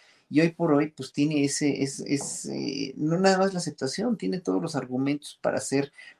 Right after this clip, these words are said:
una política interior y exterior realmente mu-, muy,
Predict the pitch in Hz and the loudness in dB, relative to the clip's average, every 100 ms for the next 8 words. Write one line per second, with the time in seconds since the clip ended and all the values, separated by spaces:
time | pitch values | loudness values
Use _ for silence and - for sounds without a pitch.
0 | - 143 156 151 - 131 139 151 147 - | -4 0 2 2 2 2 0 -4 -4 0
1 | 143 - 127 131 127 127 139 139 - 127 | 2 2 -2 0 -2 0 0 0 -2 -4
2 | 117 135 139 _ _ _ _ 110 131 135 | 0 0 0 _ _ _ _ -6 -2 0
3 | 156 151 147 143 139 143 - - - - | 0 0 -2 0 0 -2 -4 -12 -16 -16
4 | - - - - 151 160 175 214 226 | -16 -20 -16 -6 -2 2 2 4 0